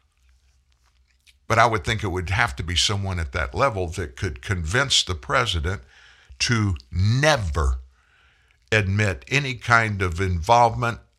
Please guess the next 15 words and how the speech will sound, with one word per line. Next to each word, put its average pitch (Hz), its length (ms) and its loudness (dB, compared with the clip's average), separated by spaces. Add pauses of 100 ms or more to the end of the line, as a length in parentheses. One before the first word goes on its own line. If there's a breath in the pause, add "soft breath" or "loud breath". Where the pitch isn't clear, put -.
(200)
liability, 110 920 0 (1300)
responsibility 113 1080 2
for 104 500 2
anything 151 720 -2
bad 113 500 6
that 101 160 2
happens 92 640 0
at 101 160 2
all. 80 320 0 (120 loud breath)
It 135 140 -4
doesn't 123 340 2
matter 117 260 8
if 87 140 0
it's 71 200 0
crime, 135 640 4